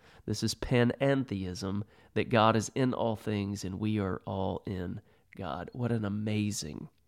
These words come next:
amazing, beautiful truth that you can allow to rest in your cells, in your bones, in your heart, in your soul today.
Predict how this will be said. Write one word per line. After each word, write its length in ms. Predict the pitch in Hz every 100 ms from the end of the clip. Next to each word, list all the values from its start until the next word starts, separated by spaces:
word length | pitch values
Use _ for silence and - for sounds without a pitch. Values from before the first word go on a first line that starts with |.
| _ _ - -
amazing, 1000 | 101 98 110 113 127 117 110 117 98 90 - - _ 110
beautiful 800 | 117 127 131 117 - 95 90 - - _ -
truth 520 | - 120 107 98 -
that 160 | 104 -
you 80 |
can 140 | 107 104
allow 640 | 104 95 104 110 110 - - - - - - _ _
to 120 | - 107
rest 600 | 104 127 135 - - - -
in 160 | 113
your 140 | 107 98
cells, 800 | - - 107 113 110 107 101 -
in 100 | 113
your 140 | 101
bones, 680 | 98 113 113 113 107 104 101
in 180 | - 104
your 160 | 92
heart, 440 | 107 113 110 107 -
in 160 | 107
your 140 | 95 95
soul 480 | - 95 104 110 110
today. 640 | - 98 98 92 90